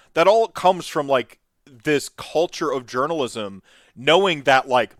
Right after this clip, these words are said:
bigwig politician guy who on the record has to run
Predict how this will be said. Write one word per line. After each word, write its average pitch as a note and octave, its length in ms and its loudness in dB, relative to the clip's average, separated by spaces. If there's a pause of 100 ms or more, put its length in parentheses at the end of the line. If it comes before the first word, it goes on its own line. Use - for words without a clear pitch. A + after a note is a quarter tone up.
(100)
bigwig D3+ 400 0
politician C3+ 720 -2
guy F#2+ 480 -2 (220)
who C3+ 140 -10
on C#3+ 200 2
the C3+ 80 -8
record C#3 340 2
has C3 220 0
to A#2+ 100 -6
run A#2 460 0